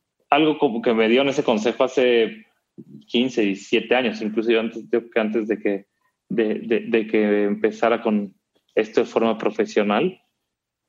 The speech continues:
Y yo siento que es muy importante porque, a final de cuentas, es eso. O sea, yo sueño y todos los días estoy dejando ideas, estoy pensando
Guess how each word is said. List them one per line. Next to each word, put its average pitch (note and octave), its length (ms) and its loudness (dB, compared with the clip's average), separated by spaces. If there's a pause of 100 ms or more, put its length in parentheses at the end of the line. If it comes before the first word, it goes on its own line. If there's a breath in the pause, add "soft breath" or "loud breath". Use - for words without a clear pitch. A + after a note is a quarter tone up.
(320)
Y E3 140 2
yo E3 120 4
siento F3 240 2
que E3+ 80 2
es E3+ 60 4
muy F3 120 4
importante D#3 520 2
porque, C3+ 480 2
a C3 80 2
final F3 240 2
de E3+ 120 0
cuentas, D#3+ 320 -2
es D3 160 0
eso. G3 200 2
O - 20 -2
sea, B2 120 2
yo C3+ 120 4
sueño D3 500 2
y A#2+ 140 -6
todos C#3 140 4
los B2 140 0
días B2+ 140 2
estoy C3+ 120 0
dejando B2 300 0
ideas, A#2 440 2
estoy B2+ 180 0
pensando C3 840 0